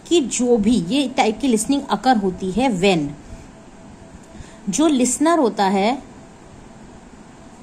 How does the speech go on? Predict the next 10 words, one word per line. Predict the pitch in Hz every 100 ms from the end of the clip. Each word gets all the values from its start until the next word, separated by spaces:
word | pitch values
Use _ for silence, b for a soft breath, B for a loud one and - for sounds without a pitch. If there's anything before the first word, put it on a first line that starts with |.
| - - - 185
वो | 233 302
हम | 320 320
कह | 285 247
सकते | 262 247 -
हैं | 254 254
कि | 294
he | 254 262 190
does | 208 185
not | 202 214 262 285 - - - - - - - - - - - - - - - - - - 175 175
verbally, | 269 247 214 170